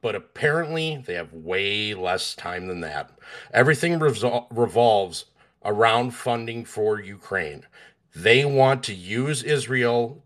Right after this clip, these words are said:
to justify packaging funding for Ukraine. They are promoting DeSantis and Haley desperately,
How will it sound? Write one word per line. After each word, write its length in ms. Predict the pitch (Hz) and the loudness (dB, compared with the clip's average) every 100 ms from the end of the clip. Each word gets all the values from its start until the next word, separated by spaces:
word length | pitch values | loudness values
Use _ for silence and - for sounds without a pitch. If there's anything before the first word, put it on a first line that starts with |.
| - | -18
to 140 | 92 | -18
justify 680 | 80 - 113 - 147 - 156 | -10 -2 -2 -2 -2 2 4
packaging 640 | 160 151 143 143 127 139 | 4 0 0 -4 -12 -12
funding 440 | 127 139 139 143 135 | -8 -6 -6 -8 -10
for 380 | - 90 110 117 | -6 -2 -2 -4
Ukraine. 640 | 165 - 160 131 110 113 - _ - - _ | -8 -2 0 2 0 -4 -12 _ -20 -20 _
They 180 | 113 107 | 4 4
are 120 | 98 | 2
promoting 580 | - 98 101 113 110 104 | -6 -8 -4 -4 -6 -10
DeSantis 760 | 95 - 107 123 131 170 160 170 | -12 -6 -2 -2 -2 -6 -6 -6
and 160 | 170 | -8
Haley 600 | - 156 131 90 85 80 _ | -2 0 0 -2 -8 -14 _
desperately, 760 | 117 120 - - 90 90 73 | 0 0 -4 -10 -10 -10 -12